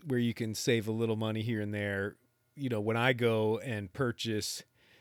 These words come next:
things like blue painter's tape and brushes and things like that, yeah, obviously I'll go to,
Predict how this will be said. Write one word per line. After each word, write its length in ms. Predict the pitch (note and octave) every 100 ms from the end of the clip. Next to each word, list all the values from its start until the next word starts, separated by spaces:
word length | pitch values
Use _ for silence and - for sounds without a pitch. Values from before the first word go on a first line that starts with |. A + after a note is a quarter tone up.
| _
things 260 | C#3+ C3 A2
like 240 | A#2+ -
blue 320 | B2+ C3 C3
painter's 460 | B2 C#3 B2+ A#2+ A#2+
tape 400 | - C3 B2 A#2+
and 460 | G#2+ G2 F#2+ G2 G2
brushes 840 | B2+ B2 A2+ B2+ A#2+ A#2 A#2 G#2+
and 220 | G#2+ G#2
things 200 | A#2+ C#3
like 160 | B2+ A2
that, 280 | A#2+ B2 B2
yeah, 240 | A2+ G2+
obviously 300 | A2 A2 -
I'll 120 | A2+ A2
go 180 | G#2 G2
to, 440 | - A2 G2+ F#2+